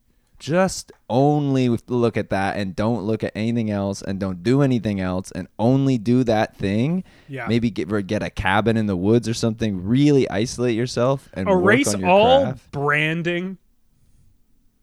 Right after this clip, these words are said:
Speaker 1: Yeah. What, what branding? What did you, yeah.
Speaker 2: Personal branding, social medias and
Speaker 1: Mm.
Speaker 2: stuff. Get
Speaker 1: Oh,
Speaker 2: rid of
Speaker 1: I,
Speaker 2: them.
Speaker 1: yes, yes. All of it.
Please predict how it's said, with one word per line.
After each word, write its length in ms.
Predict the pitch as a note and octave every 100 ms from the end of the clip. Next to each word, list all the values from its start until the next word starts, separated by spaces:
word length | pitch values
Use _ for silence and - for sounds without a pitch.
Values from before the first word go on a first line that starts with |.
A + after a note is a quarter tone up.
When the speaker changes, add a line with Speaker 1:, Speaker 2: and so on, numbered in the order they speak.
| E3
Speaker 1:
Yeah. 160 | G#3 D#3+ - -
What, 300 | G#2 A#2+ - - G2+
what 220 | G#2 C#3 -
branding? 480 | F#2+ G2 F#2 F#2+
What 100 | F#2+
did 80 | F#2
you, 160 | F2+ F#2 -
yeah. 280 | F#2+ G2+ -
Speaker 2:
Personal 460 | G#3 G#3 - G#3+
branding, 500 | E3+ F3 F3+ F3 F3
social 340 | E3 F3+ D#3+ D#3
medias 420 | D3+ D3 F3 F3
and 100 | D#3
Speaker 1:
Mm. 40 |
Speaker 2:
stuff. 300 | - D3+ C#3 -
Get 140 | - F3
Speaker 1:
Oh, 60 | C3+
Speaker 2:
rid 60 |
of 60 | B2+
Speaker 1:
I, 80 | B2
Speaker 2:
them. 120 | D3
Speaker 1:
yes, 380 | A2+ F#2 - -
yes. 580 | A#2 C3+ A2 F2+ - - _ _ _ -
All 240 | B2 C#3 B2+
of 100 | F2+
it. 240 | C2+